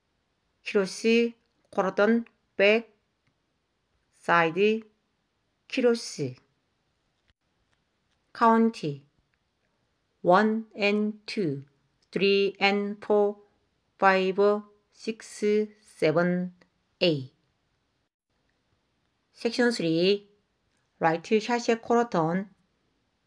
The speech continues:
Side together quarter turn step. Right quarter turn side shuffle. Side together side. Right foot. Forward touch.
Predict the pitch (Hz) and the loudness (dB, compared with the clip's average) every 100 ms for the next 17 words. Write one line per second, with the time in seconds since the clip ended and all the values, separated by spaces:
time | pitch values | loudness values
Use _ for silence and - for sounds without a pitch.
0 | _ _ _ _ _ - 180 175 175 196 | _ _ _ _ _ 0 2 2 0 -4
1 | 196 - 208 202 202 202 - 226 226 226 | -4 -8 0 2 2 0 0 -2 0 -2
2 | 226 - 165 175 190 _ _ _ _ _ | -2 0 2 2 0 _ _ _ _ _
3 | _ _ _ _ _ _ 170 170 170 - | _ _ _ _ _ _ 0 0 0 0
4 | 208 208 214 220 220 - 226 226 233 226 | 0 0 0 0 0 -2 0 2 2 0
5 | 185 156 - 127 - _ _ _ _ _ | -2 -4 -6 -8 -10 _ _ _ _ _
6 | _ - 156 156 185 180 - 175 165 180 | _ 0 0 -2 -6 -6 -4 -2 0 0
7 | 175 185 185 170 135 131 _ _ _ _ | 0 0 0 -2 -6 -10 _ _ _ _
8 | _ _ _ _ _ _ _ _ _ _ | _ _ _ _ _ _ _ _ _ _
9 | _ _ _ _ _ _ _ 175 165 - | _ _ _ _ _ _ _ 0 0 2
10 | 240 240 - _ _ _ _ _ _ _ | 2 2 -4 _ _ _ _ _ _ _
11 | _ _ _ _ _ _ _ _ _ _ | _ _ _ _ _ _ _ _ _ _
12 | _ _ _ _ _ _ _ _ 233 226 | _ _ _ _ _ _ _ _ 0 2
13 | 220 233 208 - | 2 0 -2 -4